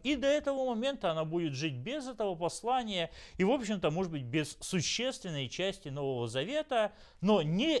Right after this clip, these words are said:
имея Нового Завета, церковь спокойно могла жить. Поэтому предание и предание первично с православной точки зрения по отношению к Писанию.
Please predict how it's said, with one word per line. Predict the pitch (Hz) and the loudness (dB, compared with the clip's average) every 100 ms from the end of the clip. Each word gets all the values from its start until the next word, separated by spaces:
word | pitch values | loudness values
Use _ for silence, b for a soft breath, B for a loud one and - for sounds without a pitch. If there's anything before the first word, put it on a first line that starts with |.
| - | 2
имея | 202 196 196 202 175 127 98 90 - - - - - - | 0 2 2 2 2 2 -2 -6 -14 -20 -20 -20 -20 -14
Нового | - 131 180 180 147 131 | -6 0 2 4 4 2
Завета, | 123 139 214 320 311 247 233 220 B - | 4 2 4 0 4 6 6 4 B -12
церковь | - - 247 320 302 285 254 | -2 6 6 6 4 -2 -8
спокойно | - 175 135 175 233 240 220 202 - | -4 -2 2 4 4 4 4 2 0
могла | 131 117 117 156 175 - | -4 -2 0 -2 -2 -10
жить. | 113 107 - - - - - - - - | -10 -8 -8 -14 -20 -20 -20 -20 -12 -2
Поэтому | 180 302 302 247 240 220 208 - - _ - | 2 2 0 0 2 4 2 -4 -20 _ -10
предание | 147 165 131 254 285 277 262 247 254 254 233 202 - | -2 -2 2 2 0 -4 -6 -4 0 0 0 -4 -6
и | 151 | -6
предание | - 143 131 135 202 175 151 123 131 | -4 -2 0 4 4 4 0 0 0
первично | 123 170 135 135 190 277 - 285 | 0 -2 -2 -2 -2 -4 -4 -8
с | - | -8
православной | 226 208 196 208 196 185 | -2 -2 0 0 0 -2
точки | 185 - - 151 | -4 -6 -8 -8
зрения | 156 170 165 156 143 139 B B - | -4 -2 0 0 0 -2 B B 6
по | 151 | 6
отношению | 151 127 - 175 170 147 | 6 -2 -4 -4 -4 -8
к | |
Писанию. | - 127 - 104 87 78 | -10 -8 -2 -2 -4 -14